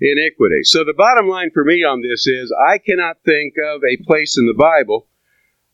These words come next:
where you would corrupt the understanding of the text by taking the word sin and iniquity synonymously. Maybe you can.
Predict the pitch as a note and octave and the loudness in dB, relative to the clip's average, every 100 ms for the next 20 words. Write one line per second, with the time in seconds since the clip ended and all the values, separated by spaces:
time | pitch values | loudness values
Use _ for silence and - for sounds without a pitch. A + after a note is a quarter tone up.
0 | _ - E3 F3 D#3+ D#3 D#3+ D3+ - E3 | _ -4 -4 -2 -4 -4 -2 -2 -2 0
1 | D#3+ G3+ - F#3+ F#3+ F#3 D3+ - F3 F3 | 2 2 0 -4 -2 0 0 0 0 0
2 | D#3+ C#3+ C#3 C3 - G#3 D#3+ B2+ - - | -2 -2 -6 -8 -4 0 0 0 -2 -2
3 | - - C#3 C#3 E3+ F3+ - C3+ C#3 D3 | -4 -2 -2 -2 -2 -2 0 -2 -4 -10
4 | _ _ - B2+ C#3 C#3 B2 - D#3+ D3+ | _ _ -4 -2 -2 -4 -4 -2 0 0
5 | D3 C#3+ - C#3 C#3+ C3 C#3 C#3+ B2+ A#2+ | -2 -8 -6 -6 -4 0 0 0 0 0
6 | B2 _ _ _ _ - D#3+ D#3 E3+ D#3+ | -2 _ _ _ _ -2 0 0 0 -2
7 | B2 A2+ G2 F2 E2+ D#3 F3+ E3+ F3 - | -2 0 0 2 2 2 0 -2 -6 -2
8 | F#3+ G3+ A2 - | -2 0 -2 -6